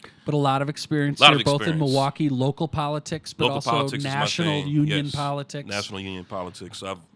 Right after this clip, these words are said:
Speaker 2: I've been able to really have a diverse array of experiences when it's come to political organizing and community organizing. Um, so the Working Families Party was something that's right up my alley. It was something I actually been, I was actually researching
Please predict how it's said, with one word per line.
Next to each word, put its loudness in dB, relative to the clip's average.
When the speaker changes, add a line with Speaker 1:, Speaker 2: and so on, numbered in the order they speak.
Speaker 2:
I've -6
been -4
able -2
to -12
really -10
have -10
a -14
diverse -12
array -14
of -20
experiences -16
when -14
it's -12
come -10
to -12
political -12
organizing -12
and -20
community -14
organizing. -14
Um, -10
so -8
the -8
Working -2
Families -4
Party -6
was -16
something -10
that's -12
right -8
up -12
my -12
alley. -10
It -10
was -6
something 0
I -4
actually -8
been, -10
I -6
was -12
actually -10
researching -12